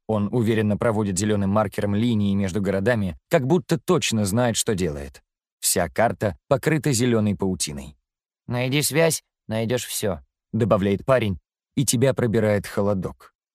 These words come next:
Ты узнаешь себя самого. Ты садишься напротив. Он постарше тебя, семнадцать или около того.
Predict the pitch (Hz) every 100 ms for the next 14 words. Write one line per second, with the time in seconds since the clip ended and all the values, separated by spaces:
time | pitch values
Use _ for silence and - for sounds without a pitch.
0 | - 104 95 80 90 87 92 92 - 101
1 | 92 90 - 87 85 92 87 73 _ _
2 | _ _ _ _ _ _ 139 135 147 107
3 | 104 - 98 90 80 69 - - _ _
4 | _ _ _ 147 165 202 - 208 - 160
5 | 185 196 127 127 127 170 165 123 123 123
6 | 123 113 110 104 113 123